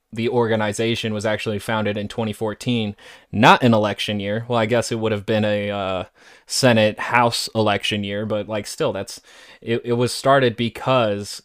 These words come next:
of, uh, the, the, the, the unjustified killing of Michael Brown.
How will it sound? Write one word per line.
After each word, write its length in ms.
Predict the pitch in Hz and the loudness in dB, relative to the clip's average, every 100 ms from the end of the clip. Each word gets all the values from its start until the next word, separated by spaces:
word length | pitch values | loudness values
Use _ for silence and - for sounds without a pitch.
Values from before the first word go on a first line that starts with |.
| - | -6
of, 560 | 104 104 101 98 - - | -2 -2 -2 -6 -12 -8
uh, 560 | 104 104 98 90 85 - | -4 -4 -4 -6 -10 -14
the, 400 | 131 107 101 87 | -8 -6 -4 -6
the, 180 | 104 98 _ 117 | -10 -10 _ -14
the, 400 | 107 101 87 69 | -10 -10 -10 -12
the 320 | 87 95 87 - | -10 -8 -8 -8
unjustified 840 | 117 110 113 110 110 - 104 95 | -4 -2 0 -2 -4 -6 -4 -4
killing 380 | - 123 110 101 | -4 -2 -2 -2
of 140 | 98 107 | -6 -6
Michael 280 | 98 98 | -6 -6
Brown. 440 | 92 101 101 82 | -8 -6 -6 -8